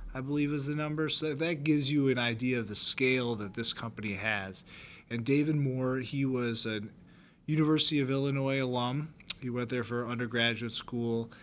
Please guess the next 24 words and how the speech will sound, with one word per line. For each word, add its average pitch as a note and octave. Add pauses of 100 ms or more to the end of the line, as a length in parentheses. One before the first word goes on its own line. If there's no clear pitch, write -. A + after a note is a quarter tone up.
(280)
and G#2+
then A2+
he A#2
was A2
in, G#2+ (680)
he B2
went A#2
straight B2
then A2+
to A2+
investment G#2+
banking, A#2+
and A2
then G#2+
he G#2
got G#2 (100)
a G2+
degree A#2
from G#2+
Northwestern, A#2
an G#2+
M G#2+
B G#2+
A, B2